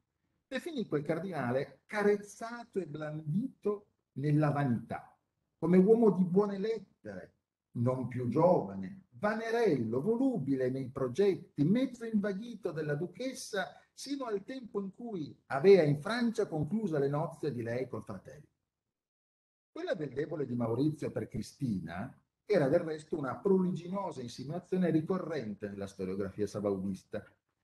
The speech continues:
che aveva finito così per mettere in secondo piano la complessità dell'azione diplomatica e l'abilità dimostrata dal giovane principe nelle trattative per il matrimonio dell'erede al trono, che sono state recentemente evidenziate da Giuliano Ferretti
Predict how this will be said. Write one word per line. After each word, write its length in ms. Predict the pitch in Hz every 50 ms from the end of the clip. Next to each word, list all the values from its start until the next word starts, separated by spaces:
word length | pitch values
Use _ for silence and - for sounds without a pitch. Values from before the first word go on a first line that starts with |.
| _ _ _
che 100 | - 226
aveva 220 | 226 269 277 269
finito 400 | 269 302 262 247 208 - 196 175
così 280 | - 196 175 160 156 156
per 200 | - 175 170 175
mettere 340 | 214 233 214 - 147 139
in 100 | 139 135
secondo 480 | 123 - 139 127 - 175 175 165 143 135
piano 540 | - - 117 107 92 92 90 92 98 101 -
la 220 | 156 180 190 185
complessità 960 | - 208 202 196 190 - 208 208 202 190 - - 202 196 - - - 247 233
dell'azione 480 | 180 127 117 117 117 117 - 151 139 127
diplomatica 800 | 117 110 - 127 127 117 120 123 135 156 151 - 117 - - 143
e 80 | 147
l'abilità 800 | 147 156 151 143 156 147 135 120 - - 254 277 202 - - - -
dimostrata 580 | 107 110 107 107 107 - - 127 127 127 -
dal 220 | 107 101 104 104 104
giovane 320 | 113 127 123 117 107 98
principe 480 | - - 117 117 123 120 120 - - 107
nelle 240 | 107 110 113 113
trattative 880 | 110 - 117 - - 110 101 - 120 120 123 113 113 107 107 - - _
per 140 | - - 120
il 120 | 123 120 120
matrimonio 680 | 117 120 113 123 113 110 107 113 113 117 117 113 110 107
dell'erede 480 | 101 101 95 101 104 101 107 107 101
al 160 | 101 98 95 -
trono, 500 | - 104 95 90 82 85 - - - _ _ _ _ _ _ _ -
che 80 | 196
sono 180 | 196 240 233 233
state 260 | - - 277 - 190
recentemente 600 | 156 143 139 147 147 147 147 135 143 151 147 143
evidenziate 640 | 135 117 117 110 113 110 104 - 143 131 120 113 107
da 140 | 95 101 98
Giuliano 340 | 98 104 107 117 107 101 92
Ferretti 640 | - 156 151 151 90 82 82 80 - - - -